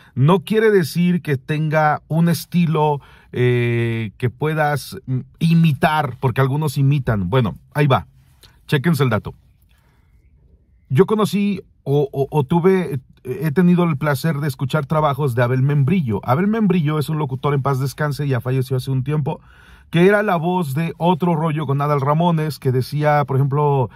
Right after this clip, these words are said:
este, "Estás con Adal Ramones en Otro Rollo", ¿no? Él, él hablaba más o menos así, era una voz súper aguda, muy aguda. Le hizo por ahí su presentación al Sonido Sonorámico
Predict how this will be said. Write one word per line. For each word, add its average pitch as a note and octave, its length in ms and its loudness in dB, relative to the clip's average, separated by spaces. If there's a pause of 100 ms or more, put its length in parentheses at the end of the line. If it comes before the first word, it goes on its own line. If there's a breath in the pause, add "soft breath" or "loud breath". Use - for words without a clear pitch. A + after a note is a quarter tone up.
(240 loud breath)
este, D#3 720 -2 (260)
"Estás C4 340 -6
con C4+ 240 -8
Adal C4+ 220 -4
Ramones B3 560 -2
en C4 320 -6
Otro C#4 320 -2
Rollo", A#3 640 -2
¿no? E3 300 -2
Él, C#3 200 -6
él E3+ 140 0
hablaba E3 320 0
más D#3+ 160 -4
o D#3 60 -4
menos D#3+ 240 -2
así, E3+ 260 -2 (300 loud breath)
era D3+ 160 2
una F3+ 180 4
voz F3 300 0
súper E3+ 400 -2
aguda, C#3+ 480 -2
muy E3 340 0
aguda. D3+ 380 -2 (240 loud breath)
Le C#3+ 160 0
hizo E3+ 240 2
por D#3+ 180 -2
ahí E3 100 0
su F3 120 -2
presentación C#3+ 560 -4
al D3+ 100 -4
Sonido D3 340 -2
Sonorámico C#3+ 920 0